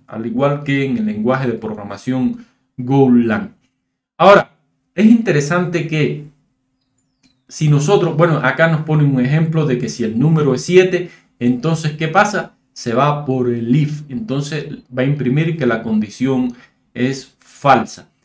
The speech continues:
Ahora, es interesante que en muchos lenguajes de programación usted puede poner una condición similar a esta, pero en Rust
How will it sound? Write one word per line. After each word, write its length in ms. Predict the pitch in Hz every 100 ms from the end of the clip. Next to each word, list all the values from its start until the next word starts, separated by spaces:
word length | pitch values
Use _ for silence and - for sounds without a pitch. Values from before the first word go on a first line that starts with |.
| _ _
Ahora, 260 | 151 156 143 170
es 180 | 220
interesante 960 | 214 220 214 151 147 185 180 160 160 -
que 80 | 120
en 100 | 120
muchos 460 | 160 214 196 135
lenguajes 440 | 123 120 139 160 151
de 80 | 113
programación 880 | 113 110 110 107 - 160 156 - - - _ -
usted 340 | 139 147 185
puede 240 | 180 180 175
poner 560 | 143 139 170 165 - -
una 320 | 190 208 175 156
condición 580 | 131 117 110 147 151
similar 720 | 147 - 117 117 123 127 131 -
a 140 | 110
esta, 420 | 151 165 - 92 - _ _ _
pero 400 | 147 147 151 143
en 240 | 143 143 131
Rust 460 | 254 254 - -